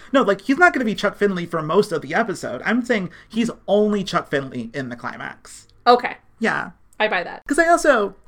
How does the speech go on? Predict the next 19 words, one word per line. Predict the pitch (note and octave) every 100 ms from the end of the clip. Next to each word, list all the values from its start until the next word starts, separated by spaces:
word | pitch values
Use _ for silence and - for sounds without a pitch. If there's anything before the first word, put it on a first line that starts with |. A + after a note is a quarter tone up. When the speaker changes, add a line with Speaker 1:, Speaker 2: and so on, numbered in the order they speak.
| - -
Speaker 1:
it's | G#3 -
so | E4+
funny. | E4 F#3 F3 D3+
We | G3
got | B3 -
so | - A#3+
annoyed | C#4+ F3+ D#3+ F3+
with | G#3
the | B3+
clients, | A#3+ A#3 B3+ B3+ A#3 - - - - - - - -
but | A#3
I |
kinda | A#3 C#4+ D#4+
miss | F#3 F3+
them | - -
now. | - - F3+ A3 A3+ - - - - - - - _ _ _ _ - _ -
Speaker 2:
Yeah, | A#3+ A#3
I | A3+
know. | A3 G#3